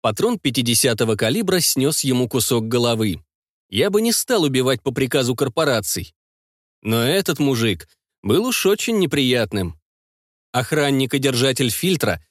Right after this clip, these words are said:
стояли и смотрели на нас. Ни тот, ни другой не предприняли никаких действий. Я протянул свободную руку и пальцем махнул на очиститель. «Не отдашь мне эту штуку? Классная, наверное». «Да».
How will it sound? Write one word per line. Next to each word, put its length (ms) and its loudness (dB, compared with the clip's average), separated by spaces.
стояли 480 0
и 100 0
смотрели 520 0
на 160 0
нас. 360 -2
Ни 180 0
тот, 280 -2
ни 120 0
другой 420 0
не 100 2
предприняли 600 0
никаких 480 0
действий. 640 0
Я 220 0
протянул 440 0
свободную 640 2
руку 340 -4
и 100 0
пальцем 460 0
махнул 340 0
на 120 2
очиститель. 720 -2
«Не 260 -2
отдашь 340 0
мне 160 2
эту 140 0
штуку? 400 -4
Классная, 460 0
наверное». 600 0
«Да». 720 -4